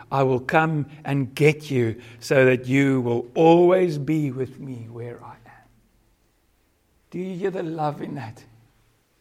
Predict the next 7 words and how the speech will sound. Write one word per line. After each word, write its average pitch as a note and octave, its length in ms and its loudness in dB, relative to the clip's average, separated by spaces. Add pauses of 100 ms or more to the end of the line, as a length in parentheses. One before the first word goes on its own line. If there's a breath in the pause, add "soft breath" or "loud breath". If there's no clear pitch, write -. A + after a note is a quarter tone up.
(3500)
His D3 200 -8
desire C#3+ 680 -8
just C3 260 -18
to C3+ 80 -16
be C3 300 -14
with C3 180 -20
us. - 360 -20